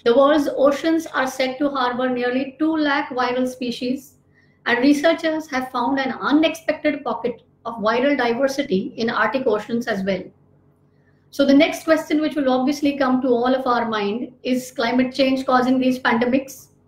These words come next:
The answer could be, well, a yes. Climate change has been closely linked to outbreaks of infec-, infectious diseases. And one of the examples of such a vector-borne disease which is governed by climate change is malaria.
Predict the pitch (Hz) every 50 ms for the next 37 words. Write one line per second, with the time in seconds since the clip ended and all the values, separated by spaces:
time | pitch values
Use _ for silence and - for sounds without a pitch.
0 | _ _ _ _ _ _ _ _ _ _ _ - 226 240 247 254 254 269 262 -
1 | - 269 254 233 240 233 220 220 220 220 233 254 254 - _ - - 220 214 196
2 | 185 - - - - - - - _ _ _ _ _ _ _ _ _ _ _ -
3 | 269 262 285 311 311 294 - 320 311 302 294 294 294 262 254 254 269 294 294 285
4 | - - 311 302 320 359 359 294 330 339 311 277 277 277 285 277 294 277 254 233
5 | 247 254 240 262 262 262 254 - - - - 220 214 202 - 254 240 - - _
6 | 220 214 - - 247 247 - 269 254 202 190 190 190 254 262 233 202 190 - -
7 | - - _ _ _ _ _ _ _ _ _ _ _ _ _ - 285 285 269 254
8 | 294 339 349 359 359 302 339 302 262 233 233 254 254 254 254 254 - 294 285 294
9 | 285 285 - - _ _ _ _ - 254 247 247 247 - - _ - - - 320
10 | 320 339 320 285 269 262 - 294 269 254 247 262 262 262 247 233 220 214 240 247
11 | 254 269 269 - - _ _ _ _ _ _ _ _ _ _ _ _ 226 262 254
12 | 262 285 254 240 240 233 233 254 277 302 311 277 277 262 262 - 247 233 233 240
13 | 247 240 - - 202 202 208 220 262 254 226 226 214 214 214 214 202 190 - -